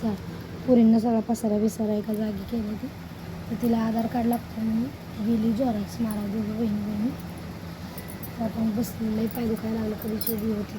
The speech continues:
तर. तर चला, बाहेर बघा, वारं सुटलं आहे कसलं, हवा बघा, नुसती धडधड धडधड. तर बघा, हे झोपले, ते आता झोपायची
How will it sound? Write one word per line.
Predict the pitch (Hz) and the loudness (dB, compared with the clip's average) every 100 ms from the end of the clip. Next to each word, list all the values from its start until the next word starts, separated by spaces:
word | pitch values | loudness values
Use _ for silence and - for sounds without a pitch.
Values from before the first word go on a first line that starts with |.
| - | -8
तर. | 202 - - - - - - - - - - - - - - - | -8 -8 -10 -10 -8 -8 -8 -10 -10 -10 -10 -10 -10 -10 -8 -6
तर | |
चला, | 214 233 247 233 - - 170 _ - 220 | 0 2 4 2 -4 -8 -10 _ -4 0
बाहेर | 220 226 220 | 4 4 4
बघा, | 220 220 226 | 4 4 4
वारं | 220 220 208 | 4 4 4
सुटलं | 196 - - - 226 | 2 -2 -6 0 4
आहे | 220 240 | 4 2
कसलं, | - 190 240 285 - - - - - - - - | 0 0 2 2 -2 -10 -12 -12 -10 -10 -10 -10
हवा | - 240 233 | -4 2 4
बघा, | 220 226 254 285 - - - - - - - - - - 170 170 - - - - - - - - | 4 4 4 0 -8 -10 -8 -10 -10 -10 -10 -10 -10 -8 -6 -4 -4 -6 -6 -8 -8 -6 -6 2
नुसती | 226 208 - 247 285 - | 4 4 0 2 2 6
धडधड | 240 208 | 6 8
धडधड. | 220 214 214 220 220 - - - - - - - - - - - - | 6 4 0 -4 -6 -8 -10 -12 -12 -12 -12 -12 -12 -12 -12 -10 -2
तर | 220 | 2
बघा, | 220 | 4
हे | 214 | 2
झोपले, | 202 208 - 214 208 | 2 2 2 0 0
ते | 190 | 0
आता | 208 - 233 | -4 -2 -2
झोपायची | 208 269 214 | -2 -2 -2